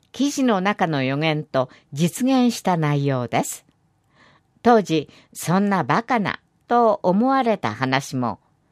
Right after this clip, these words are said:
時と人の英知と情熱努力を注ぎ込めば、実現につながることを歴史が証明しています。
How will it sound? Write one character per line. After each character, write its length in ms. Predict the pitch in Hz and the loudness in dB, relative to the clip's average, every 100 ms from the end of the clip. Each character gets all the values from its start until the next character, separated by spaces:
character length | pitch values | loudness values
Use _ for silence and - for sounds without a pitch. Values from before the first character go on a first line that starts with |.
| _ _ _ | _ _ _
時 300 | 208 196 - | 2 2 0
と 260 | - 220 139 | 2 4 4
人 280 | - - 254 | 0 0 2
の 180 | 247 226 | 4 2
英 240 | 240 226 | 2 0
知 220 | 233 - | -2 -8
と 260 | - 107 - _ _ 147 | -4 -6 -6 _ _ 0
情 260 | 180 226 | 6 6
熱 300 | 254 254 - | 6 2 0
努 120 | - 240 | 2 4
力 360 | 233 233 147 | 4 2 -2
を 100 | 123 | 0
注 140 | - 151 196 | 0 0 0
ぎ 200 | 185 190 - | -2 -2 2
込 120 | 175 | 2
め 180 | 156 139 | 2 0
ば、 220 | 117 - _ _ _ - | -2 -4 _ _ _ -6
実 340 | 143 147 233 | -4 -2 0
現 160 | 247 254 | 2 4
に 200 | 247 233 | 2 0
つ 160 | - | 0
な 180 | 208 233 | 0 2
が 120 | 226 | 2
る 100 | 220 | 0
こ 160 | 220 226 | -2 -4
と 240 | 233 226 | 0 0
を 240 | 139 104 - _ | 0 -4 -8 _
歴 260 | 139 135 - | -2 -2 -2
史 160 | 262 | -2
が 140 | 269 254 | 0 0
証 260 | - 190 175 | 2 2 2
明 220 | 165 156 | 0 -2
し 140 | - | -4
て 160 | - 139 | -2 -2
い 120 | 135 | 0
ま 140 | 131 | -2
す。 220 | 214 - | -2 -8